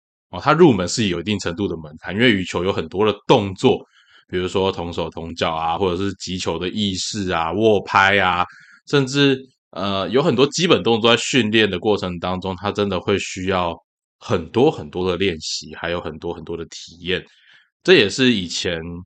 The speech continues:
呃，阿嘎其实后来在，呃，学完羽球之后，我也去考了教练证。原因就是因为我觉得，呃，羽球是一个，应该是可以从年轻打到老，反正它在不同阶段有不同的策略、不同的应对方式，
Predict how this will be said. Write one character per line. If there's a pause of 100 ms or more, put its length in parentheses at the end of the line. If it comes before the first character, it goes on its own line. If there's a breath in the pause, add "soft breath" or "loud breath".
(200)
呃，
阿
嘎
其
实
后
来 (100)
在， (480)
呃，
学
完
羽
球
之
后，
我
也
去
考
了 (120)
教
练
证。 (520 soft breath)
原
因
就
是
因
为
我
觉
得， (340)
呃，
羽
球
是
一
个，
应
该
是
可
以
从
年
轻
打
到
老， (100)
反
正
它
在
不
同
阶
段
有
不
同
的
策
略、
不
同
的
应
对
方
式，